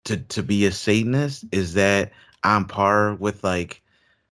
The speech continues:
you know, the other evils like murder, you know, rape, pedophilia? Like, is it on par with all that?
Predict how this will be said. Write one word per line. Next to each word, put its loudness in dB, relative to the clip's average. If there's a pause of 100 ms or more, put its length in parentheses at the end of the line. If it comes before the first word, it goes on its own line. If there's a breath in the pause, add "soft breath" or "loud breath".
(380)
you -6
know, 0
the -6
other 6
evils -2
like -2
murder, 2
you -4
know, -4
rape, 0
pedophilia? 0
Like, 0
is 0
it 0
on 0
par -2
with -2
all 0
that? -2